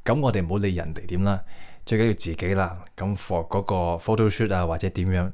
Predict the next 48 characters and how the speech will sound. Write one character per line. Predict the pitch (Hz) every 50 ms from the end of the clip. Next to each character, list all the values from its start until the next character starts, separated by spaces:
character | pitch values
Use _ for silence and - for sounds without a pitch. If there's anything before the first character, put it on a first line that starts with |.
| - -
你 | - -
點 | - 135 143
可 | 151 131 131 143 143 139
以 | 123
要 | 113 110 - - - - -
最 | - - 131 139 143 139 131 123
fit | 127 - 156 139
嘅 | - 160
身 | - 139 127
形 | - - 87
咧？ | 101 - - - - - - - - - - - - - -
呃， | 90 87 82 78 - - - - - - -
我 | 92 101 101
會 | 101 98
建 | - 104 98
議 | 98 95 92 90
你 | 87 82 85 87 - - - - - - - - - -
喺 | - - - 107 117 - - - - - -
朝 | - - 156 151 147 151 147
早 | - - 175 98
嘅 | 104 95 90
時 | - - 82 -
候 | - - - - - - - - - - - - -
做 | - 95 82 80
運 | 80 78 78 76
動。 | - - 110 - - - - - - - - - - - - - -
點 | - 85 92 92
解 | - 78 78
呢？ | 82 98 - - - - - - - - - - - - - - - - - - - - - - - - - -
你 | -
個 | 156 165
身 | 175 185 180
體 | 147 131 135
呢， | 147 151 147 135 -
係， | - 104 85 82 82 82 -
誒， | 92 90 87 85 85 82 80 76 73 71 71 - - - -
係 | - - 90 92 95 98
可 | 120 113
以 | 101 92 87 82
燃 | 78 80
燒 | - 113 110 104
脂 | - 113 107 98
肪 | - 104 95 90
嘅， | 85 85 -
但 | 90 95
係 | -
平 | - - - 82 80 82 90
時， | - - - - 85 82 82 82